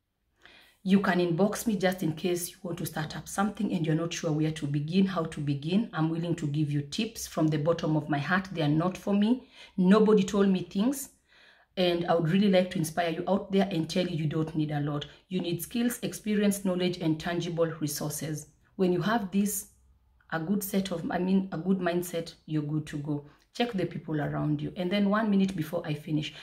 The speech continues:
maybe you are still employed and you want to quit your job and you're not sure if it's time to quit that job, then you're not sure enough. When you want to quit your job to start up a business,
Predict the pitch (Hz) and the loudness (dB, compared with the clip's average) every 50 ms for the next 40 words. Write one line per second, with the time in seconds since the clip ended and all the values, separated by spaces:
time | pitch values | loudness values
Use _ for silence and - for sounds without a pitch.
0 | - _ - 220 247 240 254 214 196 175 - - - 196 175 165 151 156 - 175 | -14 _ 0 2 4 4 4 4 4 2 0 0 -2 0 0 0 0 -2 -2 -4
1 | 170 156 156 143 147 147 147 160 160 156 - 147 - - 151 151 - 151 143 139 | -2 0 0 0 0 0 0 0 -2 -2 -4 -8 -6 -6 -6 -6 -4 -6 -4 -2
2 | 147 151 151 180 180 180 185 185 196 208 - - 196 175 175 - 156 - - 170 | -2 -2 -2 0 0 2 2 4 2 2 0 -2 -4 -2 -2 -4 -6 -6 -4 -2
3 | 160 156 - - 143 - 160 151 - - 151 147 - - - 143 156 143 139 143 | -2 -2 -2 -4 -6 -6 -6 -6 -6 -6 -8 -8 -8 -10 -10 -8 -6 -6 -6 -6
4 | - - - - _ - 175 175 170 170 170 160 160 170 165 - - - 160 147 | -10 -16 -20 -20 _ -6 -4 -2 -2 0 0 0 0 0 -4 -4 -4 -4 -4 -2
5 | 143 143 143 143 147 139 143 - - _ _ _ _ _ _ _ _ _ _ - | -2 0 0 0 -2 -2 -6 -8 -12 _ _ _ _ _ _ _ _ _ _ -20
6 | - - - 208 202 196 196 196 240 254 240 233 - - 208 - 202 180 180 190 | -14 -2 4 8 8 8 10 8 6 6 4 2 0 0 -2 0 0 0 2 0
7 | 190 190 170 - - 180 175 - 170 156 - 160 147 147 160 160 160 170 180 180 | 0 0 -4 -6 -4 -4 -4 -4 -6 -6 -6 -6 -4 -4 -4 -4 -2 -2 -2 -2
8 | 185 | -2